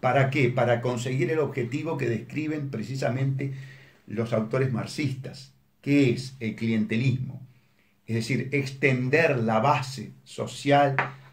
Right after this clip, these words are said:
de clientelismo que asegura a la clase dominante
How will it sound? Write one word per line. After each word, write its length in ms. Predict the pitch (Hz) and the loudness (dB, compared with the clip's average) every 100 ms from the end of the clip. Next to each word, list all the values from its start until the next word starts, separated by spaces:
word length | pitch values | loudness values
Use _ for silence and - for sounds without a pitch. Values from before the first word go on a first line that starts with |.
| _ _ | _ _
de 560 | - 92 135 143 - - - _ - | -10 2 4 4 0 -12 -20 _ -8
clientelismo 880 | 131 120 113 117 120 147 135 139 117 | -2 2 2 2 2 2 0 -4 -4
que 80 | 113 | -4
asegura 560 | - 110 120 143 123 | -2 -2 0 2 2
a 20 | |
la 140 | 107 98 | 0 -2
clase 320 | 135 131 110 | 0 0 0
dominante 720 | 104 104 110 131 131 127 127 | -2 -2 0 0 -2 -4 -8